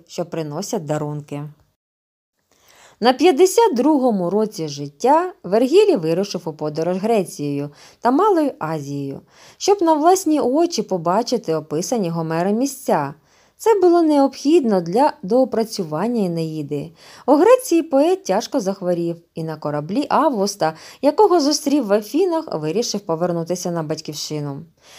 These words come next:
Під час плавання хвороба загострилася, і незабаром після прибуття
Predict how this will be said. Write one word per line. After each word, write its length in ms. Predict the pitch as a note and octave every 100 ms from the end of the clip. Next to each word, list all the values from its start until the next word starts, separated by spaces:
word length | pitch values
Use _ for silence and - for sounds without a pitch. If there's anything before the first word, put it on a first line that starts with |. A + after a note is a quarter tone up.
| -
Під 160 | - C#4+
час 220 | G#4+ G#4
плавання 600 | - C4+ E4 E4+ D#4 C4+
хвороба 640 | C4 F#3+ G3+ F#3+ B3+ B3 -
загострилася, 1080 | F#3 F3 G3 A#3 B3+ D#4 D4+ F3+ D#3+ - D3+ D3 - _
і 100 | -
незабаром 800 | G#4 F4 A3+ G#3 E3 D3+ G3+ A3+ F#3
після 360 | F3+ F3+ E3+
прибуття 680 | E3 D#3 C#3+ D#3 - A#3+ C#4+